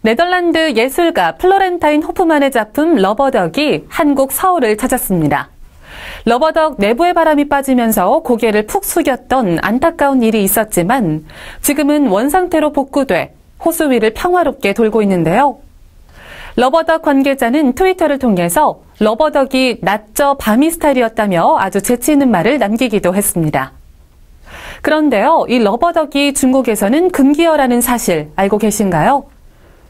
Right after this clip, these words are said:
중국의 소셜 네트워크 진화 웨이보는 지난 이천십삼 년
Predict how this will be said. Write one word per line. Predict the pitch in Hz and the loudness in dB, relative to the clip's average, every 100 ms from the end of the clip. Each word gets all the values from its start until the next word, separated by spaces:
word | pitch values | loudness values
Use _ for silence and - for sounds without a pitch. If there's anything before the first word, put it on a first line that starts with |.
| - _ - | -20 _ -4
중국의 | 269 311 320 | -2 0 -2
소셜 | 320 359 349 330 | 0 0 0 0
네트워크 | 294 294 269 262 285 | -2 0 0 0 -2
진화 | 269 262 254 | 0 2 2
웨이보는 | 226 214 190 285 208 170 | 2 2 0 2 0 0
지난 | 247 247 247 | 0 0 0
이천십삼 | 247 262 277 330 339 302 277 | -2 -2 -2 -4 -2 0 2
년 | 202 151 147 | 2 0 -4